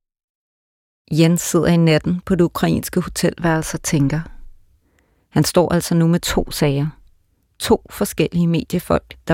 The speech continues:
begge er forsvundet i det nordlige Syrien. Men bortset fra det, har de tilsyneladende ingen forbindelse til hinanden.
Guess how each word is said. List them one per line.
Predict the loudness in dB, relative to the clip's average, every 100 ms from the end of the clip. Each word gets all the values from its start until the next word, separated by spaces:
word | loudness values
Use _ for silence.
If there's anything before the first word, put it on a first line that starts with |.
| 0
begge | 0 2 0
er |
forsvundet | 0 -6 -4 -2 -2 -4 -2
i | -2
det | 2
nordlige | 4 4 2 0
Syrien. | 0 0 2 0 -2 -6 _ _ _ _ _ _ _ -2
Men | 2
bortset | 2 2 0 -2
fra | -2
det, | 0 0 -2 -6 _
har | -4 0
de | 0
tilsyneladende | 0 -2 2 2 4 2 0 -2 0
ingen | 2 4 2
forbindelse | 0 -4 -2 -2 -4 -6
til | -4 0
hinanden. | 2 2 0 -2